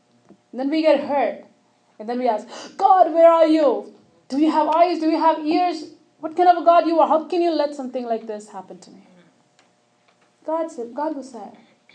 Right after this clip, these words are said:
"I was there. You were not there. You turned around. But now you're choosing to turn back to me." And the Lord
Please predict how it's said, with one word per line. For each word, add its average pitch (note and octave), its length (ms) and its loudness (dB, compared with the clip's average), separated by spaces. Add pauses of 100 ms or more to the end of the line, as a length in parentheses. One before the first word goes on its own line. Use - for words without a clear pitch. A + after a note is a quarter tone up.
(420)
"I A#3+ 140 -16
was E4 180 -10
there. D4+ 240 -4 (760)
You B3+ 80 -12
were C4 140 -10
not A3 180 -16
there. A#3+ 240 -14 (680)
You B3 100 -14 (100)
turned G#3 260 -14
around. C4 380 -8 (800)
But G#3+ 100 -14
now B3+ 500 -4
you're - 220 -20
choosing E4+ 320 -6
to G#3 100 -14 (100)
turn G#3 160 -16
back D#4+ 320 -8
to A3 180 -18
me." F#3 80 -18 (140)
And G#3 100 -18
the G#3 140 -10
Lord A3 180 -8